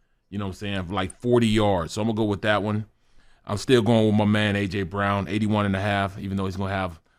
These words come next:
over a buck twenty-five. But I'm, I mean, to me, that's easy money, eighty-one and a half. And then, um, I'm going to the Minnesota game, Cam Akers, twenty-seven and a half. That's, to me, that's like, you know, taking candy from a baby.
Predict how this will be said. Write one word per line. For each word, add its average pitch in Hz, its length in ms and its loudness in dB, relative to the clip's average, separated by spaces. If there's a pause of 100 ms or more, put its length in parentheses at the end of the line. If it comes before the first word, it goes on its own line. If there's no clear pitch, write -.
(280)
over 104 260 -2
a 92 60 -4
buck 101 220 -4
twenty-five. 95 680 -2
But 92 60 -6
I'm, 92 180 -6
I 98 100 -8
mean, 95 240 -2
to - 140 -2
me, 117 100 6
that's 107 160 0
easy 98 260 -4
money, 92 300 -2
eighty-one 87 380 -6
and 85 100 -8
a 82 40 -10
half. 82 340 -8 (840)
And 98 140 -4
then, 104 160 2
um, 92 460 2 (880)
I'm 101 120 -4
going 104 220 0
to 85 60 -6
the 92 60 -4
Minnesota 113 440 2
game, 117 460 2 (600)
Cam 123 300 0
Akers, 120 500 -4 (240)
twenty-seven 127 640 -2
and 117 120 -2
a 113 60 -4
half. 131 320 -8 (140)
That's, 147 260 -10 (100)
to - 80 -12
me, 143 160 -4
that's 139 160 -2
like, 120 220 -2 (840)
you 117 80 -8
know, 113 80 -2
taking 110 240 -4
candy 123 300 -4
from 117 160 -6
a 107 40 -4
baby. 101 340 -6